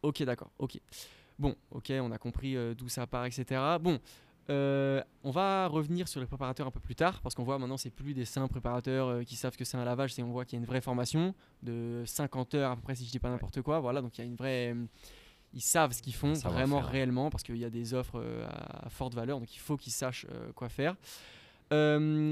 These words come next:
Speaker 1: du coup, euh, alors, L'équipe de Glim, est-ce que tu peux nous la présenter ? Voilà, donc on
Speaker 2: Ouais.
Speaker 1: sait qu'il y a toi, tes C E O, et cetera. Est-ce que tu peux nous présenter peut-être, euh, tes associés,
Speaker 2: Ouais.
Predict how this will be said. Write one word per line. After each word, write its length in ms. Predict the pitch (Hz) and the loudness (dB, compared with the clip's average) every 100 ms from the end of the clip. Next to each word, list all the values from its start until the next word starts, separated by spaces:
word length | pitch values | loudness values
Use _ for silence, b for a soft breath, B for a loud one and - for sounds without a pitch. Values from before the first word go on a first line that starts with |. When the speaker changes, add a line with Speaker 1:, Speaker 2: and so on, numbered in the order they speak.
| 156 | 2
Speaker 1:
du 180 | 139 208 | 0 0
coup, 260 | - 208 - - | 2 0 0 -2
euh, 400 | 127 123 120 120 117 | 0 2 2 0 0
alors, 160 | 151 127 - B B B B B _ _ - - _ | -2 -2 -6 B B B B B _ _ -20 -20 _
L'équipe 500 | - 143 165 190 226 | -6 -2 0 -2 -4
de 100 | 180 | 2
Glim, 280 | 160 131 135 | 2 4 4
est-ce 100 | 123 | 4
que 40 | 185 | 0
tu 100 | - | -2
peux 80 | 147 | 0
nous 100 | 135 | 2
la 100 | 123 | 4
présenter ? 500 | - 151 139 131 117 123 | 4 4 2 0 -4 -4
Voilà, 220 | 123 120 - | -4 -4 -6
donc 140 | 123 | -4
on 40 | |
Speaker 2:
Ouais. 60 | 123 | -2
Speaker 1:
sait 180 | 143 139 | 0 -2
qu'il 240 | 131 117 | -2 -4
y 60 | 120 | -4
a 80 | 120 | -6
toi, 280 | 127 131 | -2 -2
tes 120 | 135 120 | -2 -6
C 180 | - 123 | -4 0
E 20 | |
O, 100 | 127 | 0
et 40 | 123 | 0
cetera. 340 | - 123 131 | -4 -2 -2
Est-ce 80 | 156 | -2
que 80 | 135 | -4
tu 100 | - | -6
peux 120 | 131 123 - | -6 -6 -6
nous 100 | 135 | -4
présenter 320 | 131 127 127 | -2 -2 -4
peut-être, 320 | 135 123 135 95 | -6 -4 -4 -4
euh, 80 | |
tes 180 | 123 127 | -6 -4
associés, 540 | 123 135 120 139 151 | -2 -4 -2 0 0
Speaker 2:
Ouais. 60 | 165 | 0